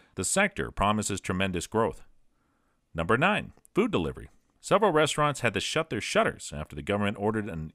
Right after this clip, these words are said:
enforced lockdown. Waiting for the situation to get back to normal seems no longer a good option for them. But switching to online delivery sounds certainly perfect. As per The Guardian, food delivery services thrive as consumers opt to stay in to avoid the spread of contagious diseases.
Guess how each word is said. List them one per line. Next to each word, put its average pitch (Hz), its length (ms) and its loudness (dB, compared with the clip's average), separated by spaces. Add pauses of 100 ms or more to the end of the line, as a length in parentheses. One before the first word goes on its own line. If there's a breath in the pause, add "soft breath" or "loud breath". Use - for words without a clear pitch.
enforced 135 600 -2
lockdown. - 580 -4 (560 soft breath)
Waiting 113 220 4
for 120 80 -2
the 101 80 0
situation 110 480 0
to 87 80 0
get 90 140 2
back 95 200 2
to - 60 -8
normal 113 260 0
seems 101 260 -4
no 110 120 0
longer 120 280 0
a 92 80 -2
good 107 180 0
option 113 420 0
for 202 220 0
them. - 200 -6 (460)
But 156 100 0
switching 247 300 -2
to 202 80 0
online 147 320 0
delivery 120 320 0
sounds 107 320 -2
certainly 107 260 -2
perfect. - 440 -2 (460 soft breath)
As 131 180 -4
per 156 120 0
The 113 120 0
Guardian, 123 500 4
food 143 240 2
delivery 127 340 2
services 120 460 -2
thrive 139 500 -2
as 80 240 0
consumers 85 600 -2
opt 90 180 2
to 92 80 -8
stay 101 340 4
in 113 280 0
to 95 180 0
avoid 107 280 2
the 98 80 -4
spread 117 240 0
of 107 120 -4
contagious 113 400 0
diseases. 131 540 -2